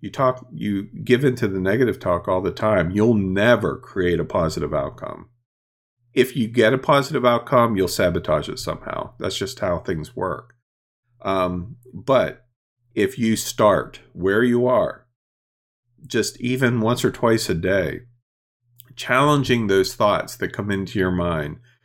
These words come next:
Say, "Why are you here? You know, I know things don't look good, but you're not proving to me that it's gonna end up that way."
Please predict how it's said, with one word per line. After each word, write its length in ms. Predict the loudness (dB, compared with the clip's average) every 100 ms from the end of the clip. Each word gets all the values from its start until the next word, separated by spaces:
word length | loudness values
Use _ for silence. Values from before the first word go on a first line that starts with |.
| _
Say, 160 | -4 -2
"Why 240 | 2 4
are 100 | 4
you 180 | 2 0
here? 500 | 0 0 0 -2 -12 _ _ _ _ _ _ _ _ _ _ _ _ _ _ _ -8
You 80 |
know, 380 | -6 -4 -4 -8 _ _ _ _ _ _ -2
I 80 |
know 180 | 2 2
things 260 | 2 0 2
don't 240 | 2 4
look 200 | 2 4
good, 340 | 4 4 2 0
but 280 | -2 -4 -8
you're 200 | -2 2
not 200 | 2 2
proving 340 | 4 4 2
to 120 | -2 0
me 140 | 0
that 220 | 2 0
it's 200 | 0 -2
gonna 220 | -2 0
end 320 | 0 -2 0 0
up 180 | 0
that 240 | -2 -4 -4
way." 280 | -6 -6